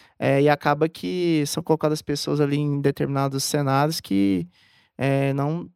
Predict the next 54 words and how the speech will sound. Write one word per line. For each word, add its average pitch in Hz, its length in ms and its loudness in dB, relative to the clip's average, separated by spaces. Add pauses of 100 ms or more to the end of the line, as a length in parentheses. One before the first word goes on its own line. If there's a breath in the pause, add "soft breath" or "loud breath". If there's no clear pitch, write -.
(140)
sabem 156 480 0
ou 143 40 0
não 143 120 0
desempenham 156 600 0
um 147 100 -4
trabalho 131 380 0
que - 60 -14
seria 143 300 -2
interessante. 143 760 -4 (480 soft breath)
É, 143 540 2 (100)
e 156 140 2
aí, 196 300 2
assim, 214 300 -2
eu 170 80 -2
queria 175 260 0
falar, 170 220 2
assim, 165 200 -6
qu-, - 240 -20
quais 180 220 2
as - 80 -6
perspectivas 190 680 -2
você 180 140 -2
vê 156 160 2
dentro 156 160 0
da 147 100 4
área 143 120 0
de 139 60 -6
gestão 143 420 -4
e 190 40 -6
o - 20 -8
que 208 120 -4
que - 80 -10
você - 180 2
vê 170 200 0
ainda 196 280 0
que 196 120 -4
é - 20 2
muito 190 220 -2
pouco 196 160 4
explorado 151 520 2
no, 156 60 0 (160)
no 147 100 -4
sus, 135 320 -4
assim? 131 260 -6
O 151 40 -14 (320 soft breath)
que 175 100 0
que 175 100 0
a - 20 2
gente 214 120 -2
poderia 196 300 4
fazer, 170 680 2 (480 soft breath)
é, 131 680 4
que 151 160 0
gen-, 151 300 -2